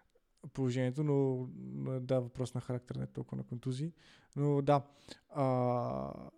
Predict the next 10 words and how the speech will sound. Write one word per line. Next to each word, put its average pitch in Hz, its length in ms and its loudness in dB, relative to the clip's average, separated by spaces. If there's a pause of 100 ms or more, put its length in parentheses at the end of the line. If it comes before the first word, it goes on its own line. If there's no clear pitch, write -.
(220)
та, 135 500 4 (880)
Лампард, 180 500 12
според - 480 4
мен, 160 200 10
а-, 156 160 2
аз 156 200 6
нямам 160 220 8
абсолютно 151 380 6
никакви 147 240 6
очаквания, 135 600 6